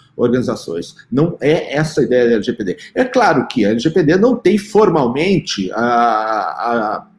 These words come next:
vedação que alguns alegam, que, como alguns observam, existe o G D P R. Mas como o Marcos muito bem observou, é, o anteprojeto de dois mil e dez, e nesses pontos assim, eu,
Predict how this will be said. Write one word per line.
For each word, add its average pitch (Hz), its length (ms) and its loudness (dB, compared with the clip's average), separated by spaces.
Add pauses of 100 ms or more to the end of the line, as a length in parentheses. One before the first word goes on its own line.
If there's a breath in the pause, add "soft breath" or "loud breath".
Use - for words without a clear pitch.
(100)
vedação 156 800 0 (140)
que 131 400 2
alguns 127 280 0
alegam, 151 400 2 (360)
que, 120 300 -4
como 151 220 0
alguns 127 240 0
observam, 139 380 -2
existe 143 340 0
o - 20 -14
G 113 80 -10
D 107 140 -2
P 107 120 -4
R. 80 260 -8 (360 loud breath)
Mas 131 160 -2
como 160 180 2
o 135 80 2
Marcos 156 400 -2
muito 180 240 -2
bem 151 140 0
observou, 120 680 0
é, 117 260 4 (300)
o - 60 -4
anteprojeto 139 560 0
de 131 60 -4
dois 117 140 2
mil 127 260 0 (160)
e 107 60 -8
dez, 131 460 -4
e 107 280 -2
nesses 117 280 -4
pontos 139 320 -4
assim, 139 340 -4 (380 soft breath)
eu, 135 520 0